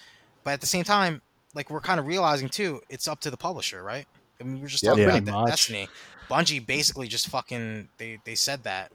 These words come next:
Speaker 1: They're just gonna do it. Uh,
Speaker 3: It, it's
Speaker 1: fucking
Speaker 3: gonna
Speaker 1: C D
Speaker 3: become
Speaker 1: Projekt
Speaker 3: more of a
Speaker 1: Red did it.
Speaker 3: Yeah, it's
Speaker 4: Yeah,
Speaker 3: gonna become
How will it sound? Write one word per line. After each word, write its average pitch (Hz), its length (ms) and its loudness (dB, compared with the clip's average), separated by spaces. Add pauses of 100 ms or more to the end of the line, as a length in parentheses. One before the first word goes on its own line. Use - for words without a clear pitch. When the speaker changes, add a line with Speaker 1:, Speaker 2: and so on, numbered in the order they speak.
Speaker 1:
They're 101 160 -12
just 98 220 -6
gonna 107 160 -8
do 98 240 -8
it. 92 160 -14 (640)
Uh, 98 280 0
Speaker 3:
It, 143 60 4
it's 139 80 4
Speaker 1:
fucking 123 240 4 (160)
Speaker 3:
gonna 202 140 6
Speaker 1:
C 196 40 4
D 196 60 2
Speaker 3:
become 156 240 4
Speaker 1:
Projekt 143 100 4
Speaker 3:
more 143 120 8
of 113 80 2
a - 40 4
Speaker 1:
Red 98 120 2
did 92 180 -6
it. 98 160 -4 (480)
Speaker 3:
Yeah, 113 140 4
it's 104 60 8
Speaker 4:
Yeah, 123 60 8
Speaker 3:
gonna 113 120 4
become 110 120 0